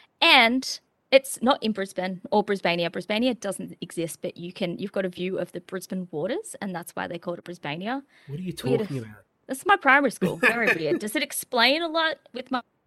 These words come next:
Speaker 1: my imagination? But I did French class, and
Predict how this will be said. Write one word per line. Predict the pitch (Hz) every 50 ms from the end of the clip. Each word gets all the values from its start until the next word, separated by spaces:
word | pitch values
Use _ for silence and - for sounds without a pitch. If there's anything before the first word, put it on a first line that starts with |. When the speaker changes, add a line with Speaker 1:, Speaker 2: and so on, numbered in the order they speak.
| _ -
Speaker 1:
my | 247 233 240 233 233 - - - - - _ _ _ _
imagination? | 220 233 247 247 233 233 - 233 214 220 233 - 330 330 320 - _ _ _
But | 262 311 330 254 - - _ _ _ _ _ _ _ _
I | - 247 285 339
did | - 349 359 277
French | - - 294 277 269 269 -
class, | - 294 226 180 - 180 - - - _ _ _ _ _ _ _ _ _ _ _ _ _
and | 233 247 226 202 185 165 - -